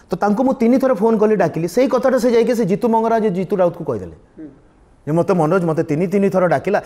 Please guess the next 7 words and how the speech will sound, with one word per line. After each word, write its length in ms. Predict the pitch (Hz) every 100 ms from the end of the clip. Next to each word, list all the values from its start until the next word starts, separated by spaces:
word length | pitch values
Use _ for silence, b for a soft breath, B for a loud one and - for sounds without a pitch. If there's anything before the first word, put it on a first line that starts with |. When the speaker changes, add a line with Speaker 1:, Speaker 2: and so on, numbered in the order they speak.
| B B
Speaker 1:
ଏଇଟା 200 | 247 269
ହେଉଛି 200 | 262 269
ଓଡ଼ିଆ 280 | 180 208
ସିନେମାକୁ 500 | 226 - 196 202 196
ଭଲ 200 | 175 135
ପାଇବା 280 | 156 175 175
ଲୋକ। 340 | 147 120 101